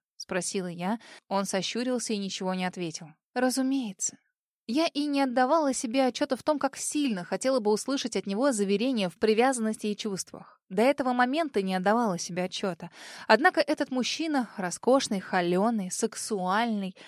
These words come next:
не спешил отвечать, и я захотела исправить ситуацию, чтобы не выглядеть глупышкой, которая считала минуты в ожидании встречи с ним. И пусть так и было, на самом деле я бы ни за что в этом не призналась.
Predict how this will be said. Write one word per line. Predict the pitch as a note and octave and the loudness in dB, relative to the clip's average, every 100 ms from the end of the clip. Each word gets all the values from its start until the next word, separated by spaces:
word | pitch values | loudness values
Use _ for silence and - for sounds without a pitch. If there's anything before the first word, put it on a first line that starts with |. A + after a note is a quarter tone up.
| - - - | -20 -20 -4
не | A#3+ | -2
спешил | A#3 C#4 - D4 | 0 -2 0 2
отвечать, | A3 G#3 G#3 C4+ C#4 - | 2 0 -2 0 0 -2
и | A3 | -4
я | G3+ A#3 | 0 2
захотела | A3+ A3 - G#3 B3+ A#3+ | 2 -2 -4 -4 0 0
исправить | A3 A#3 - A#3 G3+ F3 E3 | -2 -4 -4 -2 0 -2 -6
ситуацию, | F#3 G#3+ B3+ C#4 A3+ | -4 -2 -2 0 -4
чтобы | G#3+ A3+ A3+ | -2 -4 -2
не | B3 | -2
выглядеть | D#4 C#4 A3+ A3+ | -2 -4 -4 -4
глупышкой, | B3 B3 C4+ G3 - | -6 -4 -4 -4 -6
которая | E3+ E3+ F#3+ G3 | -8 -6 -4 -4
считала | - G#3 A3 | -4 -2 0
минуты | G3+ G3 B3+ C4+ | 0 -2 -4 -4
в | E3+ | -6
ожидании | F3 F3+ G#3+ G3 | -4 -2 -2 -4
встречи | F#3 A3+ G3+ - | -6 -6 -6 -8
с | - | -14
ним. | - D#3 D#3 - - - - | -14 -14 -16 -18 -18 -18 -4
И | C#4 | -2
пусть | D#4+ E4+ | 0 0
так | D#4+ C#4+ | 0 0
и | C#4+ | 0
было, | D#4+ C#4+ | 2 2
на | G#3 G#3 | 2 2
самом | C#4 B3+ G#3+ | 2 2 2
деле | A#3+ E4 B3+ | 0 0 0
я | A#3+ | -2
бы | A#3 | -2
ни | B3+ E4+ | -4 -4
за | D#4 C#4+ | -4 -4
что | - F#3 | -4 -4
в | E3 | -2
этом | A3+ G#3+ | -2 -2
не | F#3 | -6
призналась. | - G3+ G3 E3+ D#3 - | -4 -6 -4 -6 -6 -12